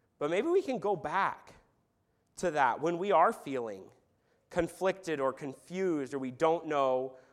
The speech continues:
what's coming. There's, there's some things in this world I'm not sure about.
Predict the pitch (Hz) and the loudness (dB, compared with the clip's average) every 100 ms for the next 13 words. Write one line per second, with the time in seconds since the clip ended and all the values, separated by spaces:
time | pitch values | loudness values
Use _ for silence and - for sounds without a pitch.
0 | _ 147 147 - 165 147 117 123 285 - | _ -4 -4 -2 0 2 2 4 4 2
1 | - - 277 - 508 508 - _ - 220 | -4 0 2 2 0 0 -12 _ 2 2
2 | 196 202 196 185 185 180 170 160 160 151 | 2 -2 -4 -4 -2 0 0 -2 -4 -6
3 | - 160 151 151 156 254 | -4 -2 0 2 0 0